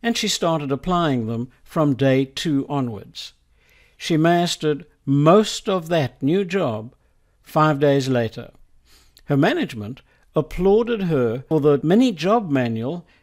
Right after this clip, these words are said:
that she created for other people who would be thrown into the same job at short notice. She still referred to some of her checklists in the manual when she encountered one of those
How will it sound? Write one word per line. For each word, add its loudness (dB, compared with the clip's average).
that -4
she -4
created -4
for -8
other -2
people -6
who 2
would 2
be 0
thrown 0
into -2
the -6
same -2
job 0
at -6
short -4
notice. 0
She -2
still 2
referred -2
to -2
some -2
of -2
her -4
checklists -4
in -2
the 0
manual -4
when 0
she -4
encountered -4
one 0
of -2
those 0